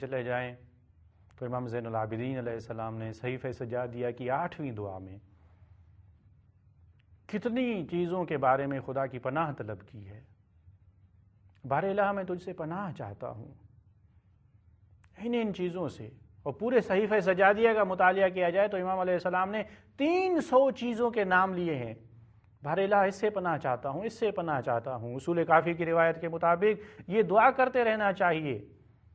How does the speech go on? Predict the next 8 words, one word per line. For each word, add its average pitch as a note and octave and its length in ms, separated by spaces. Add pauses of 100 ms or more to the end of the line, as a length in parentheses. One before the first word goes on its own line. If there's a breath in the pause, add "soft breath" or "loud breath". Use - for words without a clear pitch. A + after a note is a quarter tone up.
(4000)
"اعوذ F#3 280
بک E3+ 380 (180)
یا D#3 280
رب D3 340 (220)
من D3 240 (320)
علم F#3+ 400
لا F3+ 420
ینفع۔" B2 440